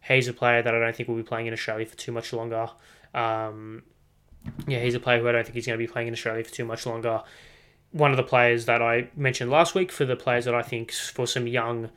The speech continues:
not young, but some players who definitely deserve to have, to definitely deserve to have a Socceroos cap. He's one of them. Yordi Boss was another one who played very well as well.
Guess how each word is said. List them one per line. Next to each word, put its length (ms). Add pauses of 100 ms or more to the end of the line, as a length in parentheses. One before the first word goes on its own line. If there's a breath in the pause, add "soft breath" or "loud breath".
(140 soft breath)
not 180
young, 280
but 160
some 180
players 360
who 120
definitely 360
deserve 380
to 100
have, 320 (580 loud breath)
to 140
definitely 360
deserve 300
to 140
have 160
a 280
Socceroos 580
cap. 320 (120)
He's 160
one 140
of 100
them. 220 (140)
Yordi 240
Boss 220
was 100
another 240
one 120
who 80
played 220
very 200
well 240
as 100
well. 320